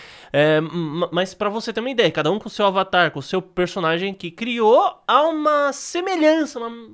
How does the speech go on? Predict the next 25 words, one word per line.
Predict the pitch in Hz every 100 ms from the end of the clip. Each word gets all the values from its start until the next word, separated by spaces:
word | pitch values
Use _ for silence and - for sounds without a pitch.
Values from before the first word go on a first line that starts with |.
| _
pequena | 285 277 269 262
semelhança | 262 254 226 226 226 240 220
referente | 170 185 214 208 208
a |
si | - 269
mesmo. | 277 226 165 139 - - - - - -
Mas | 175 185
a | 190
questão | 202 - 285
é, | 156 113 _ _ _ _ _ _ _ _ -
então | 160 156 220 247
as | 240
pessoas | 196 220
vão | 202 214
poder | 208 208
se | 240
encontrar | 233 240 214 208
através | 202 151 135
dali, | 120 113 _ -
né? | 160 214 - - -
E | 185
tudo | - 302 302
isso | 262 339 - 165 123 _ _
foi | - 262
propiciado | 262 262 - - 214 220 240 311 320